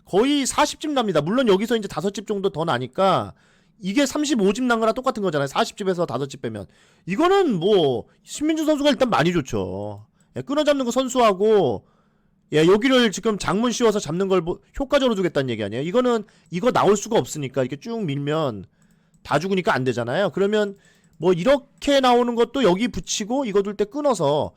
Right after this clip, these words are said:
여기 붙인 수 때문에 이게 절묘하게 안 되죠. 여기 붙여둔 이유가 이거 못 나오게 하려고 효과적으로 지금 흙집 부수면서 둔 건데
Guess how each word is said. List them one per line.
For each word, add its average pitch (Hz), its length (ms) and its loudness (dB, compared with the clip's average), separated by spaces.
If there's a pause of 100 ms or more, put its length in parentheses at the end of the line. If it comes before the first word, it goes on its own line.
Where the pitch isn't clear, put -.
(240)
여기 214 240 2
붙인 294 280 -2
수 262 80 -6
때문에 262 440 2
이게 240 420 0 (500)
절묘하게 254 560 4
안 135 200 0
되죠. 101 380 -2 (580)
여기 202 180 2
붙여둔 277 400 2
이유가 220 280 2
이거 190 200 0
못 185 140 2
나오게 240 340 2
하려고 117 560 0 (180)
효과적으로 277 540 2
지금 214 200 -6
흙집 233 220 -12
부수면서 170 380 -6
둔 160 100 -10
건데 170 380 -4